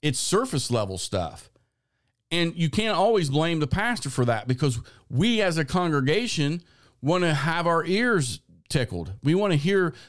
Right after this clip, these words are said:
the cool stuff, you know. We want to hear everything's gonna be good and God's gonna give you a brand new Mercedes, and we want to hear that kind of stuff. We don't want to hear the other stuff.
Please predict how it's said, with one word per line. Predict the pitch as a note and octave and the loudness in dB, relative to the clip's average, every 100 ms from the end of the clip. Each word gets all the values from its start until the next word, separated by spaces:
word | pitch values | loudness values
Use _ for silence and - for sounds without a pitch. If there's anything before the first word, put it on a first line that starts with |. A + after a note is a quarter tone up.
| - | -8
the | C3 | -2
cool | - B3 B3 | 0 0 0
stuff, | - B2 F#2+ F#2 | 0 0 0 -2
you | A#2+ | 0
know. | B2 B2 D#3 | 2 2 2
We | F#3+ | 0
want | F#3 | 0
to | D#3+ | 2
hear | F3 E3+ D3 - - - | 2 2 -2 -10 -8 -2
everything's | G3+ F3+ F#3 F3 | 0 0 0 0
gonna | E3+ F3 | 0 0
be | D#3 C3+ | 2 2
good | E3 G#3+ | 2 2
and | D3 B2+ | 2 2
God's | E3 E3 | 0 0
gonna | D#3+ E3 | -2 -2
give | C#3+ E3+ | 0 -2
you | D3+ D3+ | 2 0
a | |
brand | A#2+ D#3 E3+ | 2 0 2
new | E3 | 2
Mercedes, | D3+ C3+ F3+ G3+ G#3+ B2+ A2+ | 2 0 0 0 2 2 2
and | G#2 - - - - | -2 -6 -20 -20 -4
we | F#3 | -2
want | A#3+ F#3 | 0 0
to | |
hear | E3+ E3+ | 0 0
that | F3+ B3 | 0 -2
kind | F#3+ B2 | -4 -4
of | G2 | -4
stuff. | - G2+ F#2 | -4 -4 -2
We | G3+ | -2
don't | A#3+ | 0
want | E3+ | 0
to | |
hear | C3+ B3 C#4+ | 0 0 0
the | E3 B2+ | 0 2
other | E3+ F3+ | 0 0
stuff. | - F2+ E2+ A#2 | -4 -4 -4 -4